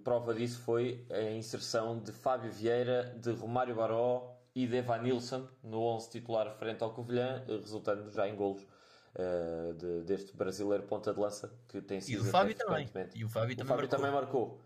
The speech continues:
Speaker 2: Sim.
Speaker 1: Pronto, lá está. Tem dado,
Speaker 2: O
Speaker 1: tem dado
Speaker 2: Evanilson
Speaker 1: cartas.
Speaker 2: custou oito milhões. Portanto, há um jogador de oito milhões a jogar na, na segunda
Speaker 1: Pronto,
Speaker 2: liga.
Speaker 1: e o, e o, e o Cláudio Ramos também tem ido à segunda equipa. Portanto, o Porto está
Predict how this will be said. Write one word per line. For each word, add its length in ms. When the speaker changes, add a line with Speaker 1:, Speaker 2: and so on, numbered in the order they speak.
Speaker 2:
Sim. 60
Speaker 1:
Pronto, 300
lá 120
está. 220
Tem 160
dado, 220
Speaker 2:
O 20
Speaker 1:
tem 100
dado 100
Speaker 2:
Evanilson 340
Speaker 1:
cartas. 220
Speaker 2:
custou 420
oito 220
milhões. 380
Portanto, 260
há 60
um 80
jogador 280
de 80
oito 220
milhões 360
a 60
jogar 260
na, 140
na 100
segunda 240
Speaker 1:
Pronto, 320
Speaker 2:
liga. 120
Speaker 1:
e 80
o, 200
e 120
o, 380
e 120
o 100
Cláudio 320
Ramos 320
também 380
tem 260
ido 120
à 60
segunda 320
equipa. 420
Portanto, 500
o 40
Porto 340
está 520